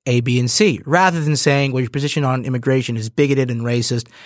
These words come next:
and I shouldn't, uh, talk to you." Specifically, this happening in families. I've seen this in families. I've had family members, you know, distant, uh, distant relatives that were, um,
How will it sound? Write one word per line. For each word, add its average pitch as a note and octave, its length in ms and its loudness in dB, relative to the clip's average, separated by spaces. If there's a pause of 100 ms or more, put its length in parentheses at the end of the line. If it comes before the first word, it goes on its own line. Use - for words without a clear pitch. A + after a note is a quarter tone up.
(280)
and A#2 440 -2
I A#2 80 -6
shouldn't, A#2 460 -4
uh, G#2+ 460 -6
talk G#2 240 -4
to - 80 -20
you." - 60 -18
Specifically, G#3+ 540 2
this F3 140 2
happening D3+ 380 0
in C#3 100 0
families. B2+ 600 -4 (420)
I've D3+ 180 0
seen E3 240 0
this D3+ 160 -2
in C#3 100 -4
families. C3 560 -4 (400)
I've B2+ 200 0
had A#2+ 260 -2
family C3 280 0
members, B2+ 480 -2
you B2 60 -6
know, A2 100 -4
distant, B2+ 420 0
uh, B2 120 0
distant B2 280 -2
relatives A#2+ 460 0
that A2+ 380 0 (520)
were, A#2 400 0
um, G2+ 640 -6